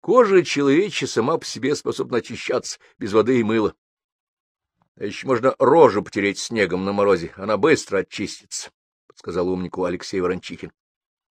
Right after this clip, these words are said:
Но, в общем-то, парень с прыщавым подбородком ему понравился. Иван Курочкин, сибиряк, познакомились. Полуобмытые новобранцы оболоклись в новое обмундирование, пока еще неказистые, без погон, петлиц,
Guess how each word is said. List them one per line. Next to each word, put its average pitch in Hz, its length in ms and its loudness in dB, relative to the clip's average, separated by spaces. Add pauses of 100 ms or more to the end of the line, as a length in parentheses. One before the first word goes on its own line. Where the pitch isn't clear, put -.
(300)
Но, 104 220 0
в 104 40 4
общем-то, 101 440 -2
парень 101 280 0
с - 100 -14
прыщавым 95 520 -2
подбородком 92 480 -4
ему 92 100 -6
понравился. 90 600 -2 (880)
Иван 139 240 0
Курочкин, 139 760 0
сибиряк, 95 760 -2
познакомились. 85 720 -8 (1600)
Полуобмытые 135 880 2
новобранцы 101 720 2
оболоклись 95 640 -4
в 92 60 -12
новое 95 300 0
обмундирование, 92 800 -2 (200)
пока - 180 -18
еще 87 260 -12
неказистые, 87 600 -10 (480)
без 85 140 -18
погон, 123 520 4
петлиц, 101 640 -6